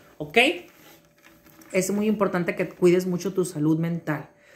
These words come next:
Tú eres una persona que sufre de estrés, que sufres de migraña y que explotas muy rápido.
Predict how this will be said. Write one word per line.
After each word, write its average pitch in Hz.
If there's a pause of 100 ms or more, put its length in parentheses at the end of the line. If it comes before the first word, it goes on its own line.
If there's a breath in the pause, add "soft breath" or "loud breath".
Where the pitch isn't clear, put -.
(160 loud breath)
Tú 175
eres 175
una 185
persona 160
que 151
sufre -
de 151
estrés, 190
que 165
sufres 160
de 170
migraña 170
y 170
que 160
explotas 156
muy 151
rápido. 151